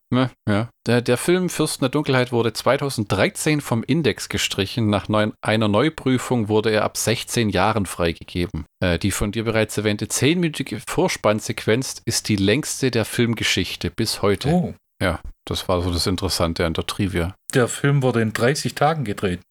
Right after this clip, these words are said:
Speaker 1: Ja, ist auch, auch recht human, oder?
Speaker 2: Wir haben für unseren Kurzfilm länger gebraucht, Flo.
Speaker 1: Ja, das, äh, das, man will gar nicht hören, wie lange der Schnitt gedauert hat. Das war immer was, was ich gehasst hab, Film zu sch-, äh, Film, V-, Video zu schneiden halt. Also,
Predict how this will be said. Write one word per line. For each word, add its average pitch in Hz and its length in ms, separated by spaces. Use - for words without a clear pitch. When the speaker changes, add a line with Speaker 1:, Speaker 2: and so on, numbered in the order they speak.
Speaker 1:
Ja, 104 280
ist - 80
auch, 110 340
auch 104 180
recht 95 240
human, 101 380
oder? 98 260
Speaker 2:
Wir 123 340
haben 127 220
für 127 140
unseren 123 320
Kurzfilm - 460
länger 117 260
gebraucht, 92 420
Flo. 113 240
Speaker 1:
Ja, 113 320
das, 107 220
äh, - 300
das, 113 180
man 101 420
will 117 180
gar 113 180
nicht 107 140
hören, 113 220
wie 110 60
lange 107 200
der 104 80
Schnitt - 280
gedauert 101 420
hat. 98 260
Das - 180
war 113 160
immer 113 180
was, 107 240
was 107 160
ich 101 100
gehasst - 480
hab, 95 160
Film 127 320
zu - 180
sch-, - 140
äh, 92 260
Film, 71 320
V-, 95 260
Video 104 380
zu - 180
schneiden 90 500
halt. 90 360
Also, 82 240